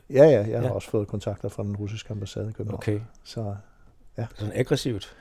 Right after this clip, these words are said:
Speaker 1: Øh, nej, det vil jeg ikke sige. Øh, nej, tværtimod faktisk. Men
Speaker 2: Okay.
Speaker 1: altså, nu, øh, kender jeg udmærket godt den russiske <laughs> måde at arbejde på,
Speaker 2: Ja.
Speaker 1: og har også beskæftiget mig lidt med det i min tidligere tid i, øh,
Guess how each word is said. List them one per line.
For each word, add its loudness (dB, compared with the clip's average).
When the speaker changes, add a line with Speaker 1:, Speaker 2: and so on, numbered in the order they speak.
Speaker 1:
Øh, 6
nej, 6
det -10
vil -10
jeg -6
ikke -10
sige. -6
Øh, -2
nej, 0
tværtimod 0
faktisk. -8
Men -4
Speaker 2:
Okay. -2
Speaker 1:
altså, -4
nu, 0
øh, -4
kender -2
jeg 0
udmærket -2
godt -4
den -4
russiske -6
<laughs> -6
måde 2
at 4
arbejde -2
på, 0
Speaker 2:
Ja. 4
Speaker 1:
og 2
har 0
også -2
beskæftiget -2
mig 0
lidt 0
med 0
det 0
i -2
min -4
tidligere -2
tid -6
i, -2
øh, -2